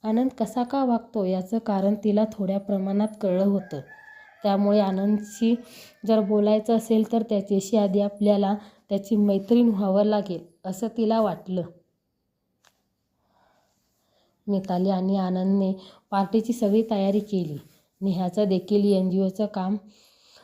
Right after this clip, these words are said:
चालू होतं. त्यामुळे पार्टीच्या तयारीत काही मदत हवी का विचारायला सुद्धा ती गेली नाही. आनंदला ते आवडलं नसतं असं तिला वाटलं. त्यामुळे ती आपलं काम करत होती. पार्टीचा दिवस उजळला.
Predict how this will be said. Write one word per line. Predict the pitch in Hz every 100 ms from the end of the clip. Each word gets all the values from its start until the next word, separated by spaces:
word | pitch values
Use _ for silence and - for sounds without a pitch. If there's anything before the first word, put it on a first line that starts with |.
| _ _ _
चालू | 233 190 190
होतं. | 220 214 190 160 - _ -
त्यामुळे | 185 190 196
पार्टीच्या | 202 202 185 180 214 220 214
तयारीत | 196 202 214 220
काही | 214 190
मदत | 220 208 202 226
हवी | 165 226 226 214
का | 214 196
विचारायला | 180 - 202 202 214
सुद्धा | 220 214 175 196
ती | 202
गेली | 208 190 165 190
नाही. | 214 180 156 - _ _ _ _ _ _ _ _ _ -
आनंदला | 208 226 233 254
ते | 254 240
आवडलं | 226 214 220 226 240 240
नसतं | 226 - 208
असं | 185 196 220 220
तिला | 220 214
वाटलं. | 190 165 160 156 - _
त्यामुळे | 190 185 185 185
ती | 202 202
आपलं | 190 185 190 190
काम | 190 190
करत | 196 190 185 190
होती. | 202 190 175
पार्टीचा | 165 175 165 185 180 196
दिवस | 175 175 180 214
उजळला. | 190 185 180 165